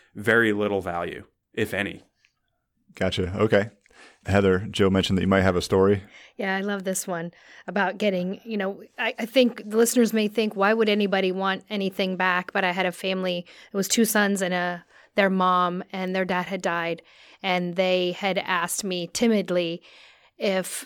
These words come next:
Speaker 3: that their dad had a rod in their leg and they wanted that rod back. And the mother was horrified. She couldn't believe that the kids had asked for this. And the kids, I mean, I'm speaking, they're, they're adult men now,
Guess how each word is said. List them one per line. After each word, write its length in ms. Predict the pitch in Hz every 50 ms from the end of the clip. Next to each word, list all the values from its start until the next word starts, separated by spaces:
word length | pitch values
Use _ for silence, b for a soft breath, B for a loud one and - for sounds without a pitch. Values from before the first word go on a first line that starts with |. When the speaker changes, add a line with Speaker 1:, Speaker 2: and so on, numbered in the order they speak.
| - -
Speaker 3:
that 280 | 208 190 - - 202
their 140 | - 208 196
dad 260 | 190 202 202 180 190
had 220 | 190 175 202 190 180
a 80 | 180
rod 360 | 170 165 175 175 175 180 185 180
in 180 | 180 175 170
their 140 | 175 165 165
leg 460 | 165 175 180 180 175 175 175 170 - -
and 220 | 180 175 180 175
they 140 | 175 175 175
wanted 380 | 175 180 185 175 180 175 170
that 200 | 175 175 165 - - -
rod 300 | 180 170 165 165 165 -
back. 440 | - 170 165 165 170 165 - - - -
And 280 | - 175 170 165 165 160
the 160 | 170 165 170
mother 340 | 180 180 170 180 185 180 175
was 200 | 180 190 175 -
horrified. 680 | - - - 202 190 180 175 - - 185 175 180 180 -
She 120 | - -
couldn't 240 | - - 196 180 175
believe 280 | 175 170 175 175 180
that 160 | 175 180 175 -
the 160 | 180 170 170 - _ _
kids 300 | - - 208 180 180 -
had 320 | - 180 165 170 - - _ _ _
asked 280 | - 185 185 180 -
for 80 | - 185
this. 200 | 156 151 151 -
And 120 | 247 240
the 40 | 254
kids, 300 | 240 - - 262 214 185
I 80 | 214 190
mean, 160 | 202 202 185
I'm 140 | 196 208 196
speaking, 500 | - - - - - - 233 208 - 185
they're, 160 | 196 185 175
they're 200 | 180 190 208 208
adult 280 | 196 190 240 214 190 208
men 300 | 220 233 220 185 175 165
now, 320 | 165 170 156 156 160 B